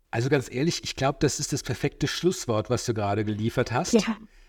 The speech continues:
Speaker 1: Ich glaube, wir müssen uns wirklich alle damit beschäftigen. Wir müssen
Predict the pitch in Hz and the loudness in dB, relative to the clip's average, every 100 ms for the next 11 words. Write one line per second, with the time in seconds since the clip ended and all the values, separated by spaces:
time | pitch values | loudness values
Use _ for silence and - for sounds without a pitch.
0 | - 131 147 135 139 147 - 185 - 165 | -12 -4 0 2 4 4 2 0 2 0
1 | - - 131 131 123 - - - 151 - | 0 -2 2 2 2 0 -4 0 -2 -2
2 | 190 208 220 - _ _ 139 139 139 156 | -2 0 0 -2 _ _ -4 0 0 0
3 | 151 135 139 | -2 -4 -6